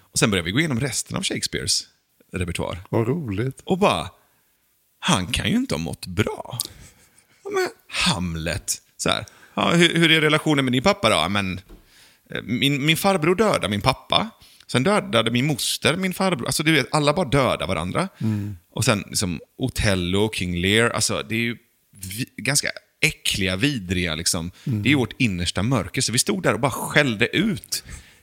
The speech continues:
Speaker 1: Shakespeare från den här balkongen. Och skällde ut oss för att vi har liksom byggt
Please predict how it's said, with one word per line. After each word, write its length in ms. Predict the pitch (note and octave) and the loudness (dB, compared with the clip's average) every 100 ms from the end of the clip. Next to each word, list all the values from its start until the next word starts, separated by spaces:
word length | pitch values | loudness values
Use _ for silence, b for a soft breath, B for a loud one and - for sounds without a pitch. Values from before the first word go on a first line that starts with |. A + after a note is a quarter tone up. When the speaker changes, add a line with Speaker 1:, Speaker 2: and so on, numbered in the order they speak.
| B | B
Speaker 1:
Shakespeare 600 | - D3+ G2 - - F2+ F2 - B | 2 2 4 0 0 -2 -2 -8 B
från 180 | - A#2 | 2 6
den 80 | A2+ | 6
här 120 | A#2 | 4
balkongen. 580 | G2+ G#2 - F2 F2 E2+ B B B B B - | 2 0 0 0 -2 -6 B B B B B -8
Och 80 | - | 0
skällde 260 | D#3 B2 | 0 2
ut 180 | C3 A2+ | 2 2
oss 320 | - F3+ - - | 2 2 2 2
för 120 | D3+ | -2
att 100 | D3 | 2
vi 120 | B2+ | 2
har 120 | A2 | 2
liksom 300 | G#2 - A2 | 2 2 0
byggt 520 | F#2 - - - - | -2 -2 -4 -6 -12